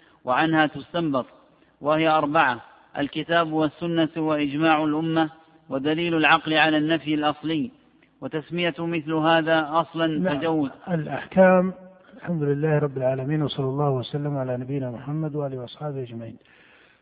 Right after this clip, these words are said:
Speaker 2: الأحكام تستند على هذه الأدلة كما سماها أبو الوليد بن رشد،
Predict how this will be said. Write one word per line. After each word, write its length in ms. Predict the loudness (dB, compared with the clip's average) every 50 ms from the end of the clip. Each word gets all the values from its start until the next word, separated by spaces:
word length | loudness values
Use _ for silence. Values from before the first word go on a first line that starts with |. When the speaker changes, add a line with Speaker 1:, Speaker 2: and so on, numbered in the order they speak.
| _ _
Speaker 2:
الأحكام 480 | -4 -2 -2 -2 0 4 6 6 6 6
تستند 560 | 4 2 0 0 2 2 4 4 4 4 2
على 220 | 2 2 2 2
هذه 280 | 4 6 6 6 6 4
الأدلة 420 | 0 0 -4 -4 -2 0 0 0
كما 260 | 0 0 -2 -4 -4 -6
سماها 440 | -6 -6 -4 -4 -2 -2 -2 -2
أبو 140 | -2 -4 -6
الوليد 380 | -6 -6 -6 -6 -6 -6 -6 -6
بن 100 | -8 -8
رشد، 320 | -8 -10 -12 -12 -14 -20